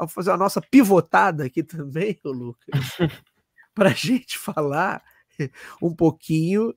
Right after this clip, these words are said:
Speaker 1: de plataformas digitais. E aí eu vou falar muito rapidamente aqui que a gente termina com o brand safety, com a questão lá do X. Mais uma, né? <laughs> Mais uma.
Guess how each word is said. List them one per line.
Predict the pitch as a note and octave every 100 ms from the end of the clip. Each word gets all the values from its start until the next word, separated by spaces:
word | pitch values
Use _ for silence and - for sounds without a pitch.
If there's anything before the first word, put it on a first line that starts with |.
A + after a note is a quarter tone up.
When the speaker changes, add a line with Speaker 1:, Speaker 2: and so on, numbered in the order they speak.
| -
Speaker 1:
de | C#3 D#3+ F#3+ A3+ - _ _ _ -
plataformas | F3 D#3+ F3+ D3 - E3 E3 E3+ E3+ F#3 E3+ - - -
digitais. | D#3+ G#3+ F3 F#3+ - B2+ B2 C3 - - -
E | G3
aí | E3+
eu | A3
vou | F#3+
falar | - G3 G3
muito | G#3+ C4+ A3+
rapidamente | F#3 - D#3+ D3+ D#3 D#3+
aqui | D3+ A3+
que | G#3+
a |
gente | F3 F3 -
termina | F3+ D3+ D#3+ F#3 F#3 F#3
com | - E3+
o | E3+
brand | C#3+ F3+ F3+
safety, | - - D#3+ D#3+ - - _ _ _ _ _ _
com | E3 F3+
a | E3
questão | D#3+ C#3+ - E3 F3 E3+
lá | D3+ D3+ E3+
do | D#3 D3 F#3+ -
X. | D#3 D3 - _ - -
Mais | C#3 F3+ C3+
uma, | A3 A#3 C#3 A#2
né? | A#2+ C3
<laughs> | E3+
Mais | C#3 F#3 E3+ C#3+
uma. | D3+ A#2+